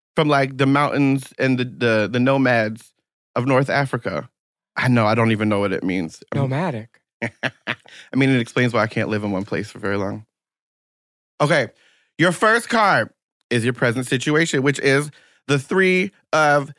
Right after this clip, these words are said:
Speaker 1: Diamonds. And diamonds is practicalities in the material world, and three means connection. Do you have some problems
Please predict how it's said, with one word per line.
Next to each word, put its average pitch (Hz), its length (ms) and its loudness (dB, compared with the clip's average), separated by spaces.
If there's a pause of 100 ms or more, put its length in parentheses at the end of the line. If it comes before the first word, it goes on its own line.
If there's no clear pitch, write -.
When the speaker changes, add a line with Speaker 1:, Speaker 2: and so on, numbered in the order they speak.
(200)
Speaker 1:
Diamonds. 147 1000 2 (360)
And 139 140 0
diamonds 160 580 0 (220)
is 143 140 2
practicalities 135 880 -2
in 131 100 0
the 131 80 -4
material 131 460 0
world, 117 240 0
and 120 180 -2
three 151 360 -2 (100)
means 127 260 -2
connection. 131 640 -8
Do - 80 -20
you 170 160 -20
have 165 240 -6
some 156 160 -12
problems 175 680 -4